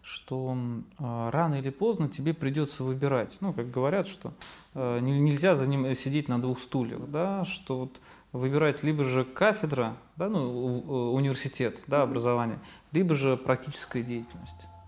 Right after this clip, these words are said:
Speaker 2: А, я выбираю практическую деятельность, э, это однозначно, да. А, потому что, наверно,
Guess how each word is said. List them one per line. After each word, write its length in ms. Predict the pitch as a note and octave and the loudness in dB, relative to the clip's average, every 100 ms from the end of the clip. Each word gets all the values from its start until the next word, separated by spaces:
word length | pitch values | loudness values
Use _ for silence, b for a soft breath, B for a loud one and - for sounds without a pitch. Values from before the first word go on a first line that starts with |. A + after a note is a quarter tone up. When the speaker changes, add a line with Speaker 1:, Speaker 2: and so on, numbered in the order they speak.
| B B B B B B B B B - - | B B B B B B B B B -6 6
Speaker 2:
А, 300 | C#3 C#3 C3 | 8 8 8
я 240 | B2+ F3 | 8 6
выбираю 440 | F#3 E3 E3 D#3+ D#3+ | 6 6 6 6 4
практическую 480 | D3+ C#3 - - | 0 0 -2 -2
деятельность, 680 | C3 B2 C3+ A#2+ A#2+ - - | 0 0 0 -2 -2 -12 -6
э, 840 | A#2 A#2+ A#2 A2+ C3+ - B2 A#2+ A#2+ | -2 0 -2 -2 -4 -4 -6 -6 -6
это 180 | - A#2+ | -4 -4
однозначно, 640 | B2 C3 B2 B2 F3+ C4 C4+ - _ _ - | -4 -2 -4 -4 -2 -2 -2 -16 _ _ -12
да. 260 | C#3+ C#3+ D#3 G3 - B B B B B B B B B B B B B _ _ - | -10 -6 -6 -6 -12 B B B B B B B B B B B B B _ _ 0
А, 920 | D3+ D3 D3 D3 C#3 C#3 C3+ C3+ C3 B | 4 4 4 4 4 4 2 0 -2 B
потому 240 | C#3 C#3 | 0 0
что, 240 | - - C3+ C3 C3 | -2 -2 0 2 2
наверно, 260 | C3+ C3+ | 2 0